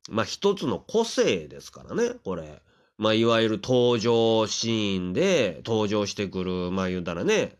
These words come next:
ところで、うん、取り組み前の一つの、まあ、パフォーマンスというか、うん、個性ですんで、う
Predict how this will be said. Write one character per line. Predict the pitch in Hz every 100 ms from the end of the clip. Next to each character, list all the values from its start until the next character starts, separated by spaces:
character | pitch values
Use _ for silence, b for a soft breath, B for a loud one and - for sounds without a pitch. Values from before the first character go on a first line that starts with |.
| -
と | 92
こ | 98
ろ | 90 87
で、 | 85 82 - b b b
う | 87 85
ん、 |
取 | 90 101
り | 104
組 | 98 107 107
み |
前 | 113 139 120
の | 135 226 208 -
一 | - 120
つ | 95 101
の、 | 85
ま | 85 92
あ、 |
パ | - 98
フ | 87
ォ | 110 98
ー |
マ | 82 78
ン | 78
ス |
と | - 80
い |
う | 92 87
か、 | 82 69 65 - B B B
う | 98 95
ん、 | 87
個 | 113 117
性 | 113 92
で | 80 76
す | 80
ん | 71
で、 | 78 104 98 80 73 _ b b b b
う | -